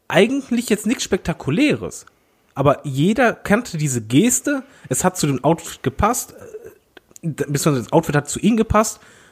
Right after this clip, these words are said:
Und da hast du gesagt, ja, das ist er halt. Und das ist, finde ich halt, ähm, ist etwas, was viele Wrestler falsch machen, beziehungsweise man halt den Charakter falsch drauf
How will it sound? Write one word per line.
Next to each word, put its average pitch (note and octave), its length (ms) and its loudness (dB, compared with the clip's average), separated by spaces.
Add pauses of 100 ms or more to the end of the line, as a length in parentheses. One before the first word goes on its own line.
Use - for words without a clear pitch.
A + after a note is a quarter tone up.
(100)
Und D3+ 60 -4
da D#3 100 4
hast G3 120 2
du - 40 -16
gesagt, G#3 200 -4
ja, A#3 220 2
das E3 160 0
ist - 140 -2
er B2 160 0
halt. F#2+ 320 -4 (500)
Und C3 260 -4
das D#3+ 120 0
ist, F3 200 -8
finde F#3+ 140 0
ich - 80 -8
halt, F3 360 4
ähm, D#3 320 -2 (440)
ist - 140 -6
etwas, D#3+ 400 0 (260)
was C3 300 -2
viele E3 340 2
Wrestler D3 520 2
falsch D#3+ 340 2
machen, F#3 160 0
beziehungsweise B2+ 440 -2
man B2 300 -4
halt B2+ 160 -2
den A#2+ 320 -2
Charakter C3+ 320 -2
falsch B2+ 460 0
drauf A#2+ 360 -4